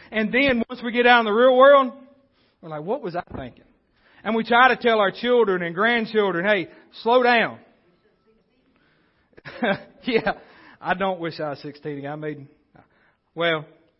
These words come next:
I wouldn't have a lot of the aches and pains I do now. But,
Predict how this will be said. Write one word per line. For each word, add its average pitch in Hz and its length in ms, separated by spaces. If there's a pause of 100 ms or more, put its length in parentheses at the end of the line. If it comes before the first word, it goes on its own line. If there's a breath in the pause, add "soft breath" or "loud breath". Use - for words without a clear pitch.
(1400)
I 151 60
wouldn't 175 260
have 160 120
a 147 40
lot 147 140
of 131 80
the 139 80
aches 151 200
and 123 80
pains 151 380
I 123 80
do 110 160
now. 107 220 (560)
But, 117 240